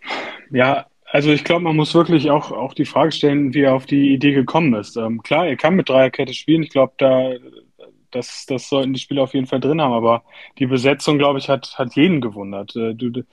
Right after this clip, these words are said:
Upamecano kommt aus einer Verletzung, du hast Kim, der relativ, ähm, ja, müde wahrscheinlich auch vom, vom Asien-Kack gekommen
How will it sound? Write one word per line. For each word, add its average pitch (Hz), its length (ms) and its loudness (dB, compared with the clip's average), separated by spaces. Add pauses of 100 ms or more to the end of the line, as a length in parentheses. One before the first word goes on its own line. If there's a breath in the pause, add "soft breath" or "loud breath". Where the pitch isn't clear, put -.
(200 soft breath)
Upamecano 135 760 0
kommt 139 220 -4
aus 139 180 -10
einer 139 80 -8
Verletzung, 139 600 -6
du 123 100 -4
hast 123 180 -6
Kim, 151 320 -2 (400 loud breath)
der 131 320 2
relativ, 143 760 -4
ähm, 131 440 -6
ja, 131 160 -2
müde 156 340 0
wahrscheinlich 151 460 -2
auch 139 180 -4
vom, 131 320 -6 (340 loud breath)
vom 135 180 -4
Asien-Kack 147 680 -2
gekommen 143 340 -2